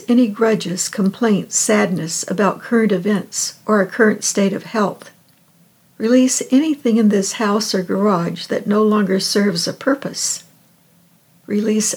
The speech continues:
expectations about what should or should not be happening. A decision to let go and rest in my hammock of time can happen at any moment. If I mess up in the moment, so what?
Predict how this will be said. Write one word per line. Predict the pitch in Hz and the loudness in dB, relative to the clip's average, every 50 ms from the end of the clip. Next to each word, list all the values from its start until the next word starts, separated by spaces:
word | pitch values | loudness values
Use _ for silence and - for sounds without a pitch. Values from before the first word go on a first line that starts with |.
| - - | -4 -2
expectations | 214 214 - - - - 208 202 - - - - 240 233 214 - - 180 180 170 | -4 -2 -4 -4 -2 0 0 -2 -2 -6 -2 0 2 2 2 2 0 0 0 0
about | 190 175 190 175 - - - - | 0 2 2 2 0 0 -2 -4
what | 185 170 - | -4 -2 -4
should | - - - 220 220 214 190 | -4 -2 0 2 2 2 2
or | 185 170 | 0 0
should | 175 - - 196 180 | -2 -2 -2 -2 0
not | 196 202 185 - - | 2 0 0 -2 -4
be | - - | -8 -12
happening. | 190 170 - 196 208 208 - - - - - - - 175 - _ _ _ _ _ _ _ _ _ _ _ _ _ _ _ _ _ _ _ _ _ _ _ _ _ _ _ _ _ _ _ _ _ _ _ _ _ _ _ _ - | -10 -6 -4 -2 -2 -2 -2 -4 -4 -4 -6 -8 -8 -10 -14 _ _ _ _ _ _ _ _ _ _ _ _ _ _ _ _ _ _ _ _ _ _ _ _ _ _ _ _ _ _ _ _ _ _ _ _ _ _ _ _ -2
A | 240 | 0
decision | 202 254 254 254 - 277 285 277 285 294 277 | 2 2 2 4 6 8 8 8 8 6 6
to | 294 262 | 6 6
let | 247 247 247 - - - | 4 4 2 2 0 -2
go | - 190 180 190 196 | -2 2 2 4 4
and | 196 190 180 | 4 2 2
rest | 196 220 220 - - | 2 0 0 0 2
in | 240 214 208 | 4 4 4
my | 208 208 208 | 4 4 2
hammock | 202 220 220 214 202 202 190 - - | 2 2 2 4 4 2 2 0 -2
of | 180 170 - | -4 -4 -6
time | - 214 196 180 180 170 175 | -4 -2 -2 0 0 -2 -2
can | - 202 | -2 -2
happen | 190 190 220 208 202 - - 180 | -2 0 0 -2 -2 -2 -2 0
at | 185 185 - - | 0 0 0 0
any | 226 233 214 214 | 2 4 4 4
moment. | 202 196 196 - 185 180 170 - - - _ _ _ _ _ _ _ _ _ _ - | 4 4 2 2 0 0 -2 -4 -6 -12 _ _ _ _ _ _ _ _ _ _ -8
If | - 208 - | -6 -2 2
I | 202 202 | 4 4
mess | 202 208 220 247 254 - | 6 6 6 4 2 2
up | 277 254 262 - | 2 2 4 4
in | 240 220 | 2 4
the | 233 | 4
moment, | 220 233 254 277 311 277 - - | 4 4 4 4 4 2 0 0
so | - - 254 254 | 0 2 4 4
what? | 254 240 240 196 175 - - | 4 4 4 2 2 0 -6